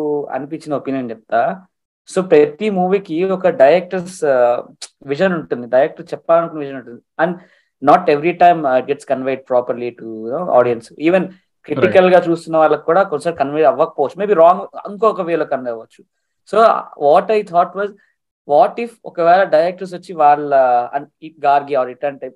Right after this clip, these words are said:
Speaker 1: ఇట్లాంటి టైప్ సినిమాస్ కి వాళ్ళు వచ్చి వాళ్ళు ఏమనుకున్నారో వాళ్ళ విజన్ ఇట్లా పాడ్‌కాస్ట్ లో ఎక్స్‌ప్లెయిన్ చేసి అన్ని సినిమాకి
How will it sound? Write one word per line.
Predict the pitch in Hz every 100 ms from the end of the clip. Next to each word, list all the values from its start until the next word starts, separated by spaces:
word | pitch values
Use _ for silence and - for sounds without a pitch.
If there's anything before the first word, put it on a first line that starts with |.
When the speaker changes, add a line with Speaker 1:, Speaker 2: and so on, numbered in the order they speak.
| -
Speaker 1:
ఇట్లాంటి | 139 139 135
టైప్ | 135 127
సినిమాస్ | 123 123 120
కి | - 175 220 _ _ _ -
వాళ్ళు | 139 156 147
వచ్చి | 143 - 240
వాళ్ళు | 202 175 156 131
ఏమనుకున్నారో | 131 180 202 190 160 151 175
వాళ్ళ | 180 135
విజన్ | 135 165
ఇట్లా | - -
పాడ్‌కాస్ట్ | 127 151 175 170
లో | 175
ఎక్స్‌ప్లెయిన్ | 135 - 165 151
చేసి | 147
అన్ని | 127 143
సినిమాకి | 151 147